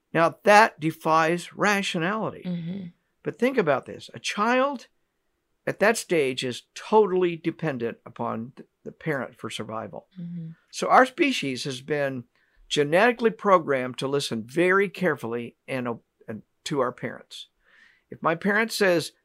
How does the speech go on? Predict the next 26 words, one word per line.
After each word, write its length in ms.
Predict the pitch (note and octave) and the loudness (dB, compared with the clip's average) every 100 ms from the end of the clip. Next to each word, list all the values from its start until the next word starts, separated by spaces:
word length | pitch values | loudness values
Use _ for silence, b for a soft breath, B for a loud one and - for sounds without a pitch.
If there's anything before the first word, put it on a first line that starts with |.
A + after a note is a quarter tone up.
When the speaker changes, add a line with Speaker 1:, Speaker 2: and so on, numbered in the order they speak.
| - | 2
Speaker 1:
"Don't 280 | D#3+ F#3 G3 | 6 6 4
go 160 | G3+ | 2
over 160 | G#3 F#3+ | 4 6
there 180 | E3+ D#3+ | 4 4
because 240 | D3 D3+ | 2 -2
a 60 | B2+ | -2
lion 360 | B2+ C#3+ D3+ D3 | 0 -2 -2 -4
will 100 | D#3+ | -6
eat 240 | D#3+ - | -8 -8
you," 220 | - B2+ _ _ _ _ _ - | -10 -14 _ _ _ _ _ 2
I 120 | F3+ | 4
better 280 | E3+ D3 D3+ | 4 2 0
listen 320 | G#3+ - A#2 | -4 -6 -10
to 140 | A#2 | -8
him 140 | A2+ A2+ | -8 -6
or 100 | B2 | -4
I 120 | C3 | -2
won't 260 | D#3 D3+ F3 | -2 -4 -2
be 160 | A#3 | -4
here 180 | - G#2+ | -2 -8
tomorrow. 360 | - F#3 - F#3 | -8 -12 -10 -10
Speaker 2:
Mm-hmm. 240 | E3+ F3 E3+ _ _ _ _ _ - | -6 -8 -8 _ _ _ _ _ -6
Speaker 1:
If 160 | C#3 _ | -6 _
my 200 | - D#3+ | 0 0
parent, 360 | F#3+ A3 G#3+ - _ _ _ | 2 0 -2 -6 _ _ _
so 420 | - G3+ F3+ C#3+ | 2 8 8 6